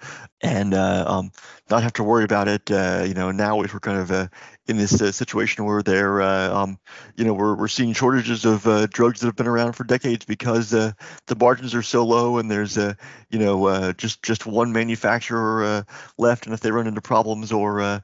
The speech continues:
you know, decide to get out of the, uh, um, of the business for whatever reason, then, uh, you know, this, this, uh,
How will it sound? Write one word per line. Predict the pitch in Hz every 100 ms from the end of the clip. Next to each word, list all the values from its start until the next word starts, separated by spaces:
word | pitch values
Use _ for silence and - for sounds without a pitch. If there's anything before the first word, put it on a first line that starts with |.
| - - -
you | -
know, | 104
decide | 98 107 104
to |
get | 107 101
out | 104 101
of |
the, | 104 104
uh, | 101 101 -
um, | 101 104 98 - - - -
of | 107
the |
business | 104 117 120
for | - 113
whatever | 110 113 104
reason, | 107 110 110
then, | 101 101 101
uh, | 101 95
you | 101
know, | 98
this, | 98 101 -
this, | 98 98 104
uh, | 95